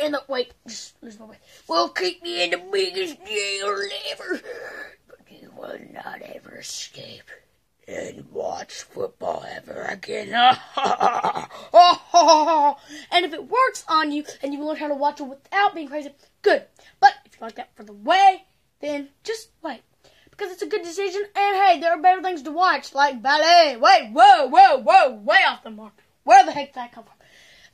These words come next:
Like, pe-, shoving cat food down people's throats. It is the best thing ever. Don't shove it. Oh, oh,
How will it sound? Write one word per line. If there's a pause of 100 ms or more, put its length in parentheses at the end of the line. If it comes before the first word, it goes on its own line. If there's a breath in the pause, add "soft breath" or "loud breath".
Like, (360)
pe-,
shoving
cat
food
down
people's
throats.
It
is
the
best
thing
ever. (580 loud breath)
Don't
shove
it. (320)
Oh, (420 soft breath)
oh,